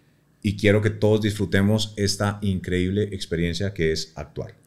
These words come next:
Vamos a estar en el Teatro de la Anda desde el veintiocho de junio. Como te decía, tenemos un taller programado para un mes, son treinta y seis horas divididas en cuatro semanas, cada semana tres días, cada día tres horas.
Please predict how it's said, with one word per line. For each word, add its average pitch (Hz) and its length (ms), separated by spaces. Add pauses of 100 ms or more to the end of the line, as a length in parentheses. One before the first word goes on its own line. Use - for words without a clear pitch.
(520)
Vamos 92 220
a - 20
estar 95 240
en 95 60
el 90 140
Teatro 87 260
de 98 60
la 95 160
Anda 95 360 (720)
desde 80 260
el 76 60
veintiocho 101 440
de 107 100
junio. 104 440 (680)
Como 82 160
te 85 80
decía, 85 360
tenemos 85 260
un 101 120
taller 95 320
programado 87 460
para 80 160
un 98 200
mes, 107 180
son - 420
treinta 92 260
y 82 60
seis 90 240
horas 101 440
divididas 82 400
en 80 120
cuatro 95 320
semanas, 101 580 (640)
cada 101 220
semana 92 340
tres 95 220
días, 110 440
cada 90 220
día 101 400 (160)
tres 92 240
horas. 95 400